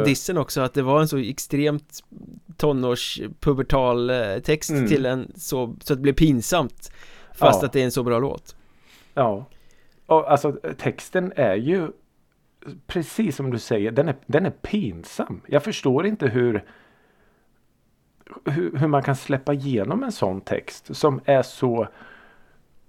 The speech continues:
Speaker 2: nödrimmig och, nej, jag vågar nästan säga usel.
Speaker 1: Mm.
Speaker 2: Och det är klart att den, den har ju säkert ett värde för henne,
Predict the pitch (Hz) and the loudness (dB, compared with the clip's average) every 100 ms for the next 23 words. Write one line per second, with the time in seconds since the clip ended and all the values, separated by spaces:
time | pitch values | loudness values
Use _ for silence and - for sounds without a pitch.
0 | _ _ _ - 151 143 170 156 123 120 | _ _ _ -6 0 2 6 6 6 2
1 | - 131 135 110 104 120 135 123 135 - | -2 0 2 2 2 0 0 -2 -6 0
2 | 131 120 - - - _ _ _ _ _ | 2 2 -2 -18 -20 _ _ _ _ _
3 | _ _ _ _ - 98 - 95 104 240 | _ _ _ _ -4 -2 -4 -4 -2 0
4 | 127 101 147 220 - 104 135 98 87 113 | 2 2 2 2 -2 -4 -2 -2 0 -2
5 | 82 80 - - - _ - - 123 120 | -4 -8 -8 -10 -14 _ -12 -8 -6 -6
6 | 220 - _ _ _ _ _ 165 160 175 | -8 -12 _ _ _ _ _ 0 0 2
7 | 247 156 156 143 147 - 143 143 135 143 | 2 4 2 2 0 0 0 0 2 2
8 | 143 139 123 95 - 165 175 165 - - | 0 2 0 0 -4 -2 -4 -4 -12 -12
9 | 135 170 135 113 110 123 113 131 95 110 | 4 6 6 2 0 0 4 2 2 -2
10 | 175 | -2